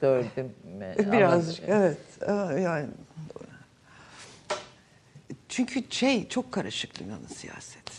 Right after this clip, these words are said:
Speaker 2: yani.
Speaker 1: Hiç içinden çıkılacak gibi
Speaker 2: Evet.
Speaker 1: değil. E, eşiniz orada bir bankanın da başkanı
Speaker 2: Evet,
Speaker 1: aynı,
Speaker 2: evet,
Speaker 1: aynı
Speaker 2: evet.
Speaker 1: zamanda.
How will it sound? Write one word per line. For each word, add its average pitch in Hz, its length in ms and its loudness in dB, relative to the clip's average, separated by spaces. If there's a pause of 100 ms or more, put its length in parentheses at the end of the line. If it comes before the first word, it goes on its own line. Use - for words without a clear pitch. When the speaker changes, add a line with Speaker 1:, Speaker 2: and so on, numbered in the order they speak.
(140)
Speaker 2:
yani. 151 240 -14 (840)
Speaker 1:
Hiç - 140 -14
içinden 131 300 -2
çıkılacak - 600 -8
gibi 151 180 -2
Speaker 2:
Evet. 143 120 -6
Speaker 1:
değil. 117 140 -8 (460)
E, 170 80 0
eşiniz 233 380 2
orada 220 280 6
bir 190 120 4
bankanın 170 420 8
da 190 120 4
başkanı 156 360 4
Speaker 2:
Evet, 82 100 2
Speaker 1:
aynı, 127 240 2
Speaker 2:
evet, - 140 0
Speaker 1:
aynı 131 200 4
Speaker 2:
evet. 123 140 -6
Speaker 1:
zamanda. 135 760 0